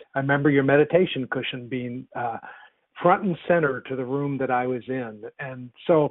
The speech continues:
for a long time, you've been a practitioner of stabilizing your deepest self in a practice of meditation. Could you talk about that a little bit,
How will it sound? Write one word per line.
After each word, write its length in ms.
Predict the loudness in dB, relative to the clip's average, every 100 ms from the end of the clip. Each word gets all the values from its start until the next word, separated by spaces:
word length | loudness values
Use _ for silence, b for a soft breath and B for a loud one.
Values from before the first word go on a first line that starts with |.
| 2
for 100 | 4
a 60 |
long 420 | 6 4 4 0 -2
time, 380 | 0 0 0 -2
you've 200 | -6 -4
been 140 | -4
a 40 | -4
practitioner 840 | -4 -6 -6 -8 -8 -8 -12 -12
of 100 | -14 -16 -20 -20
stabilizing 1080 | 2 4 4 4 2 2 0 -2 -4 -2 -4 b b b b _
your 360 | -4 -2 -2 -6
deepest 600 | -4 -2 0 2 0 0 -6
self 300 | -2 -2 -4 -8 -10
in 240 | -8 -6
a 100 | -8 -4
practice 380 | -2 -2 -2 -4
of 120 | -6 -8
meditation. 720 | -8 -8 -8 -10 -10 -12 -6
Could 160 | -6 0
you 80 | -2
talk 200 | -2 -4
about 260 | 2 2 0
that 200 | -6 -6
a 40 |
little 200 | -6 -4
bit, 280 | -2 -2 -2